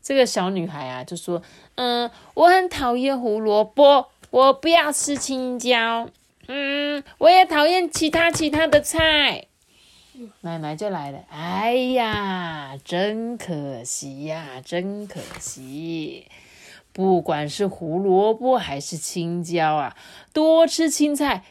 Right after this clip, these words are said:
身体才会健康啊。嘿呦呵啊，<laughs> 你不吃这些宝贵的食物啊，真的是太可惜啦。”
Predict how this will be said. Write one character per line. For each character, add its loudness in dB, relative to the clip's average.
身 -4
体 -10
才 -10
会 0
健 -4
康 -4
啊。 2
嘿 2
呦 6
呵 8
啊， 0
<laughs> -16
你 -6
不 2
吃 -2
这 2
些 0
宝 2
贵 0
的 4
食 -6
物 0
啊， -6
真 2
的 -2
是 -2
太 0
可 -14
惜 -12
啦。” -10